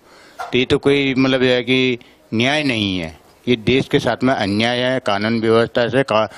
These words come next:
विश्वास टूटने वाली बात है। और हिंदुस्तान की इतनी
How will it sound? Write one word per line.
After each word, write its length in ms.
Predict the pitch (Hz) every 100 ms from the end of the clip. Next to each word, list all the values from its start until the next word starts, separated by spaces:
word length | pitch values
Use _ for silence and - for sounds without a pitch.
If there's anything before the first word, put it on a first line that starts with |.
| - - - 110
विश्वास 400 | 113 139 139 120
टूटने 340 | - 147 139 139
वाली 280 | 120 113 107
बात 280 | 113 110
है। 220 | 139 143 127 - - - _ -
और 140 | 110
हिंदुस्तान 560 | 95 101 120 - 139 147
की 240 | 131 143
इतनी 440 | 135 135 139 143